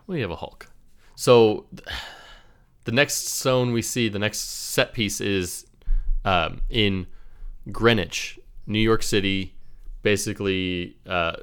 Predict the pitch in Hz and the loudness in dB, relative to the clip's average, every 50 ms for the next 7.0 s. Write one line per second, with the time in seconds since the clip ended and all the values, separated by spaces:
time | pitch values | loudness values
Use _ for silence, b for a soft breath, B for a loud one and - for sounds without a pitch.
0 | - - - 110 107 - - - - - 113 104 98 - - 101 98 101 95 92 | -12 -4 0 0 0 0 0 -6 -4 0 2 2 2 2 -2 -4 -2 -2 -4 -4
1 | - - 104 95 92 90 90 87 - b b b b 107 - - 101 87 - 95 | -4 -4 -2 -2 -2 -2 -4 -6 -6 b b b b -4 0 0 0 0 -2 -6
2 | - - 90 87 - 131 131 127 123 123 123 123 - b b b b b b b | -6 -6 -6 -2 0 2 4 4 4 2 0 -2 -8 b b b b b b b
3 | b b b b - - - 98 92 - 95 87 92 98 92 87 85 - 120 117 | b b b b -20 -8 -4 -2 -2 0 0 0 2 2 2 2 0 0 2 2
4 | 110 107 95 - - 101 90 87 87 92 92 - - 98 90 87 85 85 85 82 | 2 2 0 0 0 0 0 0 0 -2 -4 -4 -4 -2 0 0 0 0 -2 -4
5 | - - - 92 87 - - - - - 98 90 - - - - 95 - - - | -8 -6 -4 -4 -2 -4 -6 -12 -8 -6 -6 -6 -6 -6 -6 -6 -6 -6 -6 -10
6 | - - 104 92 90 87 80 98 101 92 85 - - - 110 101 92 90 87 85 | -6 -4 -4 -4 -4 -6 -4 -2 -2 -2 -2 -4 -6 -8 -6 -4 -2 -2 -4 -6